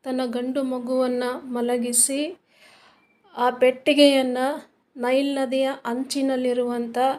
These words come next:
ಜಂಬು ಹುಲ್ಲಿನಲ್ಲಿ ಇಟ್ಟು ತನ್ನ ಮಗಳಾದಂಥ ಮಿರ್ಯಾಮಳನ್ನ ಕಾವಲಿಗಾಗಿ ಅಲ್ಲಿ ನಿಲ್ಲಿಸಿ ಇವಳು ಅಲ್ಲಿಂದ ಹೊರಟು ಹೋಗುತ್ತಾಳೆ.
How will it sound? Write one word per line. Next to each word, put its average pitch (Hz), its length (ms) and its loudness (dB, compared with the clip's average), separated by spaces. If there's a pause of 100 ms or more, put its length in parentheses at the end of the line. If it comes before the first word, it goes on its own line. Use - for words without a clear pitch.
(340)
ಜಂಬು 269 480 4
ಹುಲ್ಲಿನಲ್ಲಿ 262 920 -2 (600)
ಇಟ್ಟು 254 520 -10 (600)
ತನ್ನ 269 200 2
ಮಗಳಾದಂಥ 262 760 -4
ಮಿರ್ಯಾಮಳನ್ನ 247 840 -2 (540)
ಕಾವಲಿಗಾಗಿ 247 760 -4
ಅಲ್ಲಿ 240 140 -4
ನಿಲ್ಲಿಸಿ 247 680 -4 (680)
ಇವಳು 269 280 -2
ಅಲ್ಲಿಂದ 254 360 -4
ಹೊರಟು 247 420 -6
ಹೋಗುತ್ತಾಳೆ. 233 880 -4